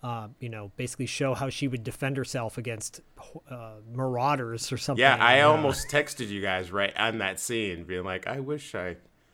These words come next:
Speaker 2: would get kissed by Shelley Long <laughs> right now." <laughs>
Speaker 1: She is definitely,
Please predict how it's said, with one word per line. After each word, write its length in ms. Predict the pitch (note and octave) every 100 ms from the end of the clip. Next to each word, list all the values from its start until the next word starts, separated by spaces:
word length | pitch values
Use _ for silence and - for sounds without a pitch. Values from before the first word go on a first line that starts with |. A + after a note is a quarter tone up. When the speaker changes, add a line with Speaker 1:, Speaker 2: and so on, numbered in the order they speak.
| _ _ _
Speaker 2:
would 200 | E2 D#2+
get 220 | - D2+
kissed 380 | D2+ E2+ D#2 -
by 120 | - D#2
Shelley 440 | - F2 E2 - -
Long 460 | - B2+ - A3+ C#3+
<laughs> 80 | -
right 300 | D#3+ D#3+ E3
now." 1040 | C#3+ D3 D3+ E3+ F3 - - - E3+ E3 -
<laughs> 60 | - F3+ - - - - - - - F3+ -
Speaker 1:
She 200 | A#3+ C#4+
is 120 | A#3+
definitely, 480 | F3+ F3+ - E3+